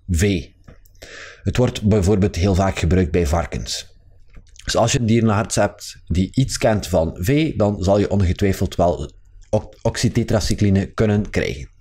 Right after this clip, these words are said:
Er zijn voldoende kanalen om het onofficieel te krijgen, maar ook daar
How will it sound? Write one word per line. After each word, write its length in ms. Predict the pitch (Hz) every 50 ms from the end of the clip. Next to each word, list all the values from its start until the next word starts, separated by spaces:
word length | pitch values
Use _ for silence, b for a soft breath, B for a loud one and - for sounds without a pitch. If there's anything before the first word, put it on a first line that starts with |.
| B B B B B B B B
Er 100 | - 92
zijn 200 | 98 113 110 101
voldoende 360 | 110 110 107 123 127 120 110
kanalen 580 | - 120 110 113 110 104 98 92 92 87 87
om 120 | - 90 92
het 180 | 101 - -
onofficieel 580 | - 156 175 175 165 - 160 139 - 147 139 139
te 100 | 127 135
krijgen, 500 | - 131 107 107 104 101 92 101 101 92 B B B B B B B
maar 280 | 98 101 101 101 92
ook 260 | - 92 82 - - - - 82
daar 280 | 76 - 95 104 123